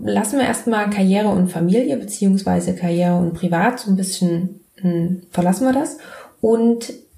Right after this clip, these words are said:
ich wollte dich gerne noch fragen, ob du gewisse Situationen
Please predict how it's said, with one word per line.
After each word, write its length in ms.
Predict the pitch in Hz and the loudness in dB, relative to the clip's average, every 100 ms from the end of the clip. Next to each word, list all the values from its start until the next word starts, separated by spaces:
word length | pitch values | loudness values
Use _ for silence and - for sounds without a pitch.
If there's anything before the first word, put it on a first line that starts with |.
| _ - | _ -6
ich 240 | 233 - | -6 2
wollte 180 | 240 226 | 2 0
dich 200 | - - | -8 -4
gerne 200 | 214 214 | -2 0
noch 60 | |
fragen, 580 | 202 208 190 220 214 214 - _ _ | -2 -2 0 0 -2 -4 -10 _ _
ob 400 | - 226 - - _ _ | 0 0 0 -10 _ _
du 460 | - 202 208 208 185 - - | -10 -4 0 2 2 -2 -6
gewisse 640 | 208 180 226 - 254 240 - | -2 0 0 2 2 2 0
Situationen 840 | 226 208 190 185 - 208 254 214 | -2 0 0 0 -2 0 0 0